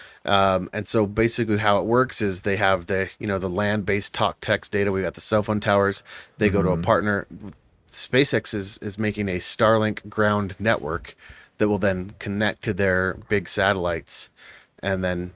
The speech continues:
Speaker 1: beam that down to um, cell phone devices. And they haven't talked about anything about how pricing or availability, uh, but they have talked about, I mean, this is,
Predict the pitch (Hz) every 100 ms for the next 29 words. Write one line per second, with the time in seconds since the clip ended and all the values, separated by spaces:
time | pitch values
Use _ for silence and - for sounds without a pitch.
0 | _ 104 101 92 78 - 92 95 98 95
1 | - 95 87 82 80 - _ - 95 85
2 | 80 80 80 _ - - 95 95 95 90
3 | 85 90 101 - - - - - - -
4 | _ - 92 92 90 90 90 - - -
5 | 104 117 110 85 110 101 98 92 - 95
6 | 98 95 92 76 98 92 92 - _ _
7 | - 107 101 98 92 92 87 92 90 85
8 | 90 87 90 80 - - - - 92 90
9 | 87 90 113 107 110 95 - 95 92 -
10 | - - - - - - 117 110 131 -
11 | 143 131